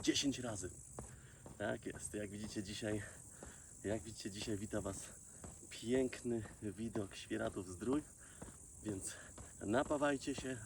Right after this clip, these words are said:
ale przede wszystkim tutaj obudźcie się, pobudźcie, dobudźcie, wybudźcie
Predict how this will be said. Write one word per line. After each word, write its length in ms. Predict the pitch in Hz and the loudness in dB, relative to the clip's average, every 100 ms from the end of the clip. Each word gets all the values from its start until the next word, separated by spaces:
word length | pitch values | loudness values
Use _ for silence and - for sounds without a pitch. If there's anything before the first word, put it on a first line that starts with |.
| 107 | 2
ale 140 | 139 | 2
przede 220 | - 117 | 2 -4
wszystkim 460 | 110 120 - - 107 - - - - - | -4 -4 -4 0 -2 -2 -12 -14 -8 -6
tutaj 320 | 107 98 92 - - - - - - - - - - 131 131 | 0 0 0 -4 -16 -16 -16 -16 -16 -16 -16 -14 -10 -4 0
obudźcie 460 | 123 156 156 - 123 | 2 4 4 4 2
się, 140 | 120 | 2
pobudźcie, 560 | 107 131 113 - - 104 | 4 4 4 0 2 2
dobudźcie, 480 | 110 104 104 - 101 | 2 0 0 0 0
wybudźcie 560 | 101 92 - - 95 | 0 -2 -6 -2 -2